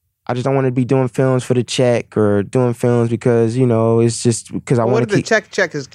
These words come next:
Speaker 2: the check check?
Speaker 1: I mean, it's tough. It's tough. It's
Speaker 2: Do you,
Speaker 1: tough.
Speaker 2: do you sell yourself out a little bit if the check is
Speaker 1: Nah,
Speaker 2: cracking?
Speaker 1: we don't sell. We don't sell nothing. Mm-mm, we don't do that.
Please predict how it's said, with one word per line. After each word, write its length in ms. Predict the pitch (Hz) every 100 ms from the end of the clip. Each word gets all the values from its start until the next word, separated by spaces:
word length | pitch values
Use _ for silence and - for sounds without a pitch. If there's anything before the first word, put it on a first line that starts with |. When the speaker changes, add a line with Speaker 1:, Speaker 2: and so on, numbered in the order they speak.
| -
Speaker 2:
the 100 | 160
check 300 | 160 - 170
check? 260 | - 110 -
Speaker 1:
I 100 | -
mean, 220 | 151 170 175
it's 160 | 185
tough. 680 | - 240 269 247 185 - -
It's 160 | 170 185
tough. 600 | - 247 226 214 - -
It's 140 | 160 160
Speaker 2:
Do 60 |
you, 60 | 220
Speaker 1:
tough. 180 | 190 185
Speaker 2:
do 60 |
you 100 | 208 190
sell 200 | 226 220
yourself 420 | 220 226 202 214
out 160 | 220
a 20 | 233
little 220 | 254 254
bit 240 | 285 269
if 80 | 123
the 60 | 135
check 40 |
is 60 | 143
Speaker 1:
Nah, 520 | 143 147 151 147 139
Speaker 2:
cracking? 200 | - 131
Speaker 1:
we 80 | 175
don't 180 | 190 165
sell. 420 | 165 190 190 131
We 100 | 151
don't 160 | 226
sell 260 | 233 214 233
nothing. 360 | 180 233 - -
Mm-mm, 380 | 175 196 123 101
we 80 |
don't 120 | 180 202
do 80 | 196
that. 200 | 214